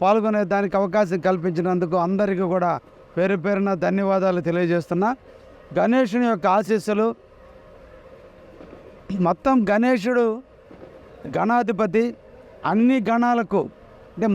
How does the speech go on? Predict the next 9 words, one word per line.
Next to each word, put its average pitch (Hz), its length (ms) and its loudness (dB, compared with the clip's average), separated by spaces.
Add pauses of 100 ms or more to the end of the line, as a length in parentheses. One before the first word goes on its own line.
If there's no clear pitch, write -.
మనుషులకు, 220 540 0 (160)
జంతువులకు, 226 580 0 (120)
వృక్షాలకు, 220 640 0 (680)
పక్షులకు, 220 560 0
అన్నిటి 262 360 0 (120)
గణాలకు 254 460 0 (100)
కూడా 233 180 2 (460)
ఆయన 196 280 2
అధిపతి. 202 380 -2